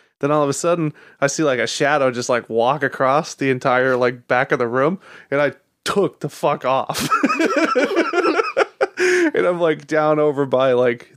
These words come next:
the bridge. Like, I, I'd never run that fast in my life. <laughs> And I'm down over, like, by the bridge.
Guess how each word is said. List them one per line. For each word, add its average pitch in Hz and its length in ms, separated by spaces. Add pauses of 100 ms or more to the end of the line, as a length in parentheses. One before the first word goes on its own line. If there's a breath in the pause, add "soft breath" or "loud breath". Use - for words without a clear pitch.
the 127 80
bridge. 123 480
Like, 123 140
I, 139 260 (220)
I'd 151 120
never 139 240
run 135 200
that 120 200
fast 123 360
in 127 60
my 113 100
life. - 680 (160)
<laughs> - 100
And 262 140 (120)
I'm 180 120
down 156 260
over, 143 220
like, 131 320
by 139 140
the 131 100
bridge. 131 500